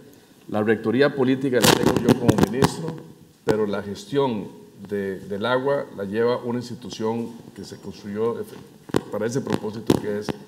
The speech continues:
el Instituto Costarricense de, de Acueductos y Alcantarillados, el A I A. El A I A delega esa responsabilidad en asociaciones comunitarias para la administración del agua en las comunidades, las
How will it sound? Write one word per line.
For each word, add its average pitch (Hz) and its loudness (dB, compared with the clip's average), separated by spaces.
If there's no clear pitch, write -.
el 104 -6
Instituto 107 -8
Costarricense 104 -8
de, 95 -4
de - -10
Acueductos 101 -6
y - -2
Alcantarillados, 87 -10
el 95 -8
A 95 -8
I 90 -8
A. 80 -10
El 104 0
A 120 4
I 123 6
A 143 2
delega 120 6
esa 117 -2
responsabilidad 139 0
en 120 -2
asociaciones 117 -2
comunitarias 127 -2
para 101 -6
la 98 -6
administración 98 -8
del 104 -4
agua 104 -6
en 104 -8
las 98 -10
comunidades, 90 -8
las 95 -8